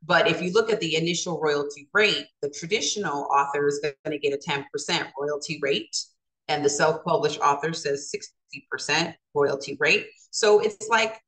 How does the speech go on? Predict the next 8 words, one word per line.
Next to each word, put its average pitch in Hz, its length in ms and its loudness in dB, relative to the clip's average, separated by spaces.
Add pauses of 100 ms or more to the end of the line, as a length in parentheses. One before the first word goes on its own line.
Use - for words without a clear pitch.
six - 360 -10
times 233 380 0
more, 180 460 -4 (180)
right? 196 340 0 (420)
Being 165 240 -2
a 160 40 -6
self-published 143 640 -2
author. 139 360 0